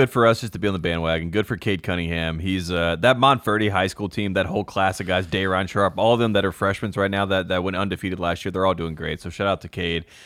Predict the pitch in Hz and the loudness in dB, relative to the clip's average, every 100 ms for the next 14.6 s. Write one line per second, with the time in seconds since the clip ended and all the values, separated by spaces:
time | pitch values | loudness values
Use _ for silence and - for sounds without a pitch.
0 | - - 131 135 123 101 104 101 98 92 | -14 2 2 2 0 -2 0 0 0 -2
1 | 69 90 92 90 82 87 82 80 - - | -2 -2 0 -2 0 0 2 0 -4 -20
2 | _ - 175 - 160 113 131 104 85 80 | _ 2 4 4 2 4 4 2 0 -2
3 | - _ _ _ - 98 104 101 92 95 | -6 _ _ _ -2 0 0 0 -2 2
4 | 110 120 - 117 104 98 104 107 101 98 | 2 2 0 2 2 0 0 0 0 0
5 | 95 101 98 98 92 92 85 98 95 95 | 0 0 -2 -2 -4 -4 -2 -4 -4 -4
6 | 95 90 90 98 90 92 85 90 - 147 | -2 -2 -2 -4 -4 -2 -2 -2 0 0
7 | 147 113 139 120 120 98 - 92 87 90 | 0 -2 0 0 -2 -4 -2 -4 -2 -4
8 | 82 82 85 90 85 - 82 82 170 175 | -4 -4 -6 -6 -12 -10 -10 -2 0 0
9 | - 190 180 151 - 160 131 156 151 147 | 2 2 4 2 2 0 0 -2 -2 -2
10 | 139 131 127 123 131 127 127 117 98 95 | -2 -4 -4 -4 -4 -4 -4 -6 -10 -12
11 | 123 123 127 101 90 113 92 98 127 147 | -8 -6 -2 0 0 -2 -8 -4 -2 0
12 | 185 127 - - - - 113 131 180 175 | 0 -4 -10 -8 -8 -6 -2 2 4 4
13 | 165 147 147 156 151 147 143 139 143 131 | 4 2 2 2 2 2 2 0 0 -2
14 | 139 123 127 127 127 | -4 -6 -6 -4 -4